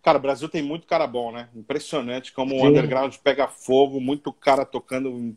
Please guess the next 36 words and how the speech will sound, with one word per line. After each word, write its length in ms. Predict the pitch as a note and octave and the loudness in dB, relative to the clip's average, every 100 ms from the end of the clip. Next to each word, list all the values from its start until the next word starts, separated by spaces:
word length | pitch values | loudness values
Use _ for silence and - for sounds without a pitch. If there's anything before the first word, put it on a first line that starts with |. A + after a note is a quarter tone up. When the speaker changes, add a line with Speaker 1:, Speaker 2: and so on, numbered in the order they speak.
| _ | _
Speaker 1:
em, 440 | B2+ A#2+ A#2 A#2 A2 F2 A#2 - B2+ _ - | -10 -8 -10 -14 -20 _ -20 -20 -20 _ -4
cara, 180 | C#3+ A2+ | -2 0
do 160 | B2+ | -2
sul 380 | C3 - D3 E3+ | -4 2 6 6
até 160 | D3 D3+ | 6 4
o 100 | C#3+ | 4
nordeste, 640 | C#3 B2 G2+ B2+ C#3 B2+ | 2 0 0 0 -2 -6
assim, 160 | - | -10
o 60 | C#3 | -8
que 80 | C3+ | -6
a 40 | |
gente 200 | B2 D3 | -6 -4
recebe 340 | D3 C3 C#3 C#3 | -4 -2 -4 -4
de 100 | C3 | 2
Speaker 2:
Sim, 80 | C#3 | 4
Speaker 1:
bandas 140 | D3+ | 4
Speaker 2:
sim. 200 | - D3 - _ _ _ _ _ _ _ | 0 -4 -6 _ _ _ _ _ _ _
Speaker 1:
é, 600 | A2+ A2+ G#2+ G#2 G2+ F#2 F2+ | -4 -2 -2 -4 -6 -8 -10
é 40 | |
foda, 440 | - - A2+ G2+ - _ - | 0 6 6 4 -8 _ -12
é 60 | |
foda. 340 | - A2 F#2+ F#2+ _ - - - - | -6 -2 -4 -6 _ -20 -20 -18 -2
E, 600 | A#2+ A#2+ A#2 A#2 A#2 A#2 | 2 4 4 2 2 0
cara, 220 | - F3 | 4 6
depois 480 | C#3+ E3+ - G#3 A3 | 6 4 6 4 6
a 60 | G3 | 0
gente 240 | G3+ E3+ | -2 0
vai 120 | F#3+ F#3+ | 2 4
pro 220 | F#3 F3 | 2 2
início 400 | E3+ E3 F#3+ - | 0 -4 -4 -2
ali 120 | F3+ | -2
de 140 | E3+ E3+ | -2 -2
dois 240 | D#3+ C#3+ | -2 -2
mil, 240 | C#3 F#3 F#3+ | -4 -4 -4
você 260 | F#3 E3+ F3+ | -8 -6 -6
fundou 320 | - F3 E3 | -6 -6 -2